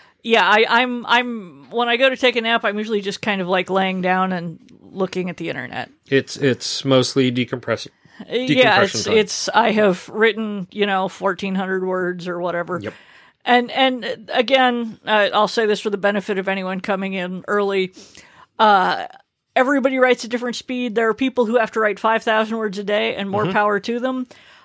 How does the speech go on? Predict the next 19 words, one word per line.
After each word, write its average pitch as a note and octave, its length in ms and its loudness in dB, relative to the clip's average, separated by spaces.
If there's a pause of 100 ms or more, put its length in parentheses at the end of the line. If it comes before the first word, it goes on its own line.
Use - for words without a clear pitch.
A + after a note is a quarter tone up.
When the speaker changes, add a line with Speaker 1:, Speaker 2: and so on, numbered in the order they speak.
(220)
Speaker 1:
Uh, G#3 300 6
a G#3+ 80 2
lot G#3+ 240 4
of A#3 140 2
those A#3+ 220 4
people A3+ 680 0
will G#3 180 2
say G#3+ 380 2
that F#3+ 260 2
they G3+ 120 2
wind G3+ 300 0
up G3 140 0
not F#3+ 300 0
being G3 220 -2
able F#3+ 260 -2
to F#3 80 0
keep, G#3 400 -8 (340)
you G3+ 160 -6
know, E3+ 320 -4